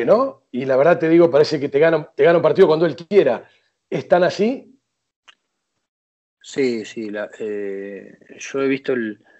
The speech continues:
Speaker 2: la verdad que fue en tres semanas que lo, lo subieron, me acuerdo, él venía de jugar la, la Eurocopa de jóvenes, sub diecinueve creo que era,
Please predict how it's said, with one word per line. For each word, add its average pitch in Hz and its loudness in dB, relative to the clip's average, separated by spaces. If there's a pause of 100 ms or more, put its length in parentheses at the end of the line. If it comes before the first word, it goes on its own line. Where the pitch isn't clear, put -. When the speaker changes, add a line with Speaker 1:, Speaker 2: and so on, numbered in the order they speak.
(440)
Speaker 2:
la 107 -10
verdad 147 -2
que 135 -8
fue 147 -8 (400)
en 123 -20
tres 160 -6
semanas 160 -8
que 110 -12 (120)
lo, 120 -8
lo 120 -4
subieron, 160 -2
me 147 -10
acuerdo, 156 -8
él 139 -6
venía 139 -6
de 131 -10
jugar 135 -8
la, 120 -6 (180)
la 117 -14
Eurocopa 120 -8
de 113 -10
jóvenes, 147 -8 (340)
sub - -12
diecinueve 127 -10
creo 135 -10
que 131 -6
era, 151 -12